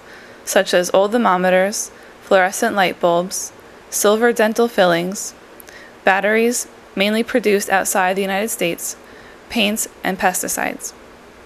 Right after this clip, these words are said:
Mercury in the air eventually settles into water or onto land where it can be washed into the water.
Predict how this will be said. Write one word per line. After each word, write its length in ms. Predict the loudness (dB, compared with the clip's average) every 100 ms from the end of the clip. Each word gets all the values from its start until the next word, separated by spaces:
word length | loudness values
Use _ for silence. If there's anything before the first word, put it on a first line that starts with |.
| -20 -20 -20 -20 -20 -20 -20 -20 -20 -20 -8
Mercury 460 | 0 0 2 2 4
in 80 | 4
the 160 | 4
air 260 | 2 2 2
eventually 520 | 2 2 0 0 2
settles 380 | 2 2 2 2
into 280 | -2 0 0
water 480 | 2 2 2 -2 -6 -14 -20 -6
or 140 | 0 2
onto 280 | 0 0 0
land 340 | 2 0 0
where 140 | -2
it 80 | -2
can 120 | -4
be 120 | -2 0
washed 340 | 2 0 -2
into 280 | -6 -4 -2
the 120 | 0
water. 400 | 0 0 -2 -6